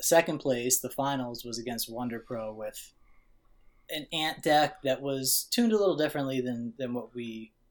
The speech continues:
would have thought, I think, coming in, because there's two Veil of Summers in this deck and, uh,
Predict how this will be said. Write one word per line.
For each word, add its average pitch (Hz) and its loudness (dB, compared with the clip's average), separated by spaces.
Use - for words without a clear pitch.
would 131 -2
have 117 -8
thought, 120 -4
I 120 -6
think, 123 -8
coming 120 -6
in, 120 -10
because 117 -10
there's 110 -6
two 175 2
Veil 143 6
of 123 -2
Summers 113 -4
in 123 -12
this 117 -10
deck 113 -8
and, 107 -14
uh, 113 -6